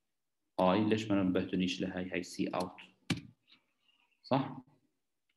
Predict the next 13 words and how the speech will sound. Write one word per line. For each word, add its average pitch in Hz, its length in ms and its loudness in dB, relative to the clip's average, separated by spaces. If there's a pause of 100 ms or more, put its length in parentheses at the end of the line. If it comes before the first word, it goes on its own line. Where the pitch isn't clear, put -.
(480)
والسي 107 280 4
اوت 110 340 6
ممكن 101 240 4
تكون - 320 4
ايضًا 104 200 10
عباره 92 360 8
عن 92 260 8 (440)
A 98 440 10
and 90 280 6
B، 92 440 6
some 95 180 8
sort - 460 0
of 78 100 -2